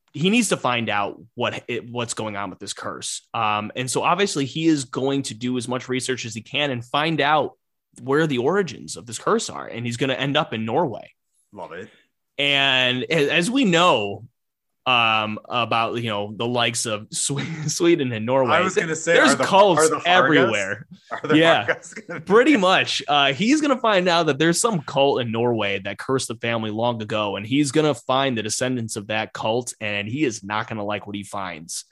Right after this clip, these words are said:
Speaker 1: Um, obviously, he's gonna learn too much, and he is going to have to spend a lot of time escaping the cult's clutches, and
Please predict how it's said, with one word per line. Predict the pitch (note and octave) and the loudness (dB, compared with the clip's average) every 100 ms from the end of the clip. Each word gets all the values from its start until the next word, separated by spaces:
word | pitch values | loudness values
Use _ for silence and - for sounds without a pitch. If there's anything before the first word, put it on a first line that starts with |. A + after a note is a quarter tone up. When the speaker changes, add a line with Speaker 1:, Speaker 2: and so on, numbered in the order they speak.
| _ _ _ _ - | _ _ _ _ -4
Speaker 1:
Um, | A2+ A2 A2 G#2+ G#2+ _ _ B2+ | 0 2 0 -2 -8 _ _ -2
obviously, | F3 G#3 F#3 C3 A#2 | 0 2 0 0 0
he's | B2 C3+ | 0 0
gonna | C3 A2+ | 0 -2
learn | A2 A2+ A2 G2+ | -2 -2 -4 -6
too | - - D3+ | -4 0 0
much, | A#2+ G2 - - - _ _ A2+ | 0 -2 -6 -12 -12 _ _ -6
and | G#2 G2 G2+ | -4 -4 0
he | C#3 | 2
is | D#3 | 2
going | C#3 C#3 | 2 0
to | A#2+ | 0
have | B2 A#2+ | -2 -4
to | B2 | -6
spend | - A2 | -4 -4
a | G#2 | -2
lot | A2+ A2+ | -2 -2
of | |
time | A2 A2 G#2 | -4 -6 -6
escaping | - G#2+ G2+ G2 | -6 -6 -8 -12
the | |
cult's | - G2 F#2+ | -12 -12 -10
clutches, | - G2 F#2+ - D#2 - - | -10 -10 -10 -12 -12 -12 -8
and | A2 G#2+ G#2+ G2+ | -4 -2 -4 -6